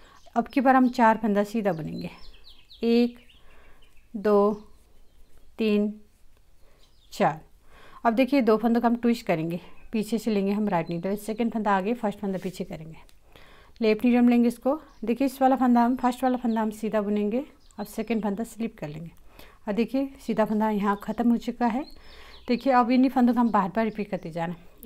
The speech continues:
आज इस को छोड़कर यहाँ से स्टार्ट हुआ रिपीट पैटर्न, आपको रिपीट करनी है। दो फंदा उल्टा, चार फंदा सीधा, दो या चार, फिर ये दो फंदों को ट्विस्ट करेंगे। देखिए आपको इन्हीं आठ फंदा हम बार बार रिपीट करें, फिर से इन्हीं आठ फंदा रिपीट करेंगे। धागा आगे,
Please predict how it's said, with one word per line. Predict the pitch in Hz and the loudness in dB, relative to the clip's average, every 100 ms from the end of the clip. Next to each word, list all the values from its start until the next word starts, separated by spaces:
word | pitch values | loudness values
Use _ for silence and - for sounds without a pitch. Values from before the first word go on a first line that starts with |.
| 214 | -2
आज | 202 | -2
इस | - | 0
को | 247 | -2
छोड़कर | 240 254 226 240 208 | 0 -2 0 -2 -2
यहाँ | 202 | -4
से | 196 208 | -2 -6
स्टार्ट | 208 - 240 | -2 -2 0
हुआ | 233 | 0
रिपीट | 220 214 - | 0 -4 -4
पैटर्न, | 196 196 208 | -2 0 -2
आपको | 196 233 | -2 -2
रिपीट | 233 - | -4 -4
करनी | 233 214 | -2 0
है। | 233 | 0
दो | 220 | 0
फंदा | 220 226 226 | -2 -2 0
उल्टा, | 220 220 269 - - | -2 -2 -2 -4 -4
चार | 220 190 202 | 0 0 0
फंदा | 208 | -4
सीधा, | 214 214 240 | -2 -4 -4
दो | 208 202 196 | -4 -2 -2
या | 190 | -4
चार, | 190 233 269 - - - | -4 -4 -4 -10 -20 -4
फिर | 277 | 2
ये | 269 | 2
दो | 196 226 | 2 0
फंदों | 240 220 | 0 -2
को | 202 | -4
ट्विस्ट | - 175 - | -6 -8 -10
करेंगे। | - 139 175 - - - | -14 -12 -16 -18 -20 -8
देखिए | 208 208 233 | -6 0 0
आपको | 220 233 233 - - - - | 0 -2 -4 -10 -18 -16 -4
इन्हीं | 247 285 | 2 4
आठ | 226 196 | 6 4
फंदा | 196 220 220 | 2 0 2
हम | |
बार | 202 180 180 | 2 2 2
बार | 185 | -2
रिपीट | - 160 | -4 -8
करें, | 165 | -8
फिर | 165 285 | -2 0
से | 269 | 2
इन्हीं | 320 277 | 4 4
आठ | 262 | 4
फंदा | 262 254 | 4 4
रिपीट | 240 226 | 2 -2
करेंगे। | - 202 202 202 | -2 -2 -2 -2
धागा | 190 185 180 | -2 -2 -2
आगे, | 190 | -2